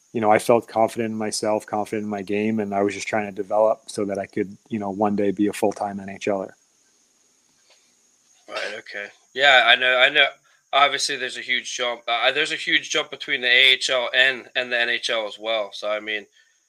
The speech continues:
Speaker 2: I mean, it's, it's more, more aggressive, I think, from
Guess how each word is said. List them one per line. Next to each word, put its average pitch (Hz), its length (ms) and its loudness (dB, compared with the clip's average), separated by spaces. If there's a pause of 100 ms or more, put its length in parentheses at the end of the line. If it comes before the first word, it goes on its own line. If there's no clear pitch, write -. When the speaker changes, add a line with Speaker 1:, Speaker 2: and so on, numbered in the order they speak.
(280)
Speaker 2:
I 117 40 -16
mean, 110 100 -10
it's, 110 220 -8
it's - 400 -10 (920)
more, 139 360 -6 (120)
more 147 260 -2
aggressive, 127 580 0
I 113 100 2
think, 110 360 -2
from 113 300 -10